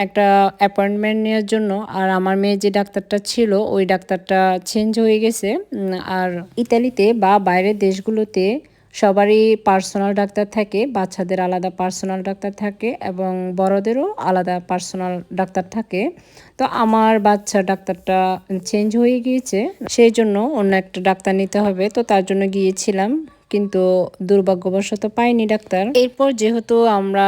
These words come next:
কাজটা করতে পারি নাই, তো কিছুক্ষণ ঘুরে ঘাড়ে আমরা বাসায় চলে আসব। বাসের জন্য আমরা অপেক্ষা করছিলাম, বাস আসলে আমরা উঠে চলে আসব বাসায়। এরপর আমি বাসায় চলে আসছি। তো শর্টকাটে একটা পাস্তা রান্না করে নিব আজকে, যেহেতু আর রান্নার ঝামেলা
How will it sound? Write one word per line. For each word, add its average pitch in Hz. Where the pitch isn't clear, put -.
কাজটা 196
করতে 196
পারি 220
নাই, 196
তো 240
কিছুক্ষণ 247
ঘুরে 214
ঘাড়ে 214
আমরা 190
বাসায় 196
চলে 214
আসব। 208
বাসের 208
জন্য 226
আমরা 220
অপেক্ষা 214
করছিলাম, 220
বাস 190
আসলে 196
আমরা 196
উঠে 208
চলে 214
আসব 208
বাসায়। 214
এরপর 247
আমি 214
বাসায় 196
চলে 220
আসছি। 226
তো 226
শর্টকাটে 214
একটা 208
পাস্তা 214
রান্না 202
করে 220
নিব 226
আজকে, 196
যেহেতু 190
আর 196
রান্নার 190
ঝামেলা 202